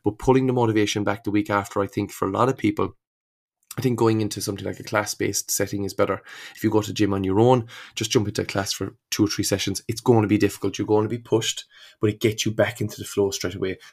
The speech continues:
That's one thing I found with clients that has helped really. If I've got a client that's on the floor and they're training themselves and they maybe had a weekend where they had some socializing, I'll say to them, "Listen, jump into class Monday, uh, Tuesday," and then you'll be pushed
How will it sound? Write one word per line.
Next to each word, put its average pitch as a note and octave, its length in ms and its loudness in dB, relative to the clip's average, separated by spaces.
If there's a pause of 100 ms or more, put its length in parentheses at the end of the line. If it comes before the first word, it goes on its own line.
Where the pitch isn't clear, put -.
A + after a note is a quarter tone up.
That's A#2 280 0
one G#2 180 2
thing G#2+ 160 -2
I G2+ 100 2
found F#2+ 280 -2
with - 140 -12
clients G2+ 320 -6
that F#2+ 80 -4
has F#2 140 -6
helped F#2+ 280 -2
really. G2 300 4 (260)
If - 140 -2
I've G2+ 80 4
got G2+ 100 -4
a G2+ 60 -2
client G#2 260 0
that's - 140 -10
on G2+ 100 0
the - 80 -8
floor A2+ 300 4
and G2 120 0
they're G2 120 -6
training G2+ 380 0
themselves A2 500 2
and G2 100 -4
they F#2+ 60 -2
maybe G2 180 -2
had G2 140 -2
a F#2+ 40 0
weekend G2+ 420 0
where G2 140 0
they G2 60 2
had G2 220 -2
some - 100 -8
socializing, A2 600 2 (200)
I'll G#2 120 2
say G#2 160 0
to - 20 -6
them, G2+ 80 -2
"Listen, G2+ 240 -2
jump G2+ 160 -2
into - 140 -2
class - 280 -4
Monday, F#2+ 300 -6 (420)
uh, F#2 220 0
Tuesday," G2+ 380 4 (360)
and G2 120 0
then G2 180 0 (120)
you'll F#2+ 140 -8
be - 60 -6
pushed - 400 -4